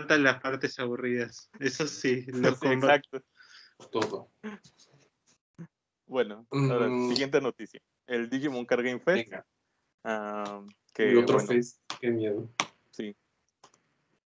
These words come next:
Speaker 2: Ah, ya salieron las inscripciones para el que le interese. Pues tiene un costo de treinta dólares, ya saben, ya les había dicho <laughs> antes. Ah, se juega, pues, en,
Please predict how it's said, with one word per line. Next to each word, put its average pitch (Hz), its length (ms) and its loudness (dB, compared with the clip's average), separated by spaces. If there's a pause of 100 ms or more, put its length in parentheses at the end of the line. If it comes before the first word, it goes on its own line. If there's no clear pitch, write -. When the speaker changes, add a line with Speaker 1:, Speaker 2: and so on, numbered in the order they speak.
(120)
Speaker 2:
Ah, 113 360 6
ya 127 180 8
salieron 123 680 4
las 104 500 0
inscripciones 165 800 0
para 127 220 4
el 113 100 0
que - 220 -4
le 110 160 -2
interese. 120 640 2 (1300)
Pues 104 200 -4
tiene 113 280 4
un 110 80 -4
costo 117 280 4
de 107 100 8
treinta 107 380 2
dólares, 143 520 8
ya 107 120 8
saben, 104 340 2 (440)
ya 123 80 8
les 113 100 6
había 104 200 6
dicho - 240 -4 (100)
<laughs> - 0 -
antes. 135 340 2 (320)
Ah, 110 160 6
se 113 120 6
juega, 113 480 8
pues, - 480 -2
en, 101 480 0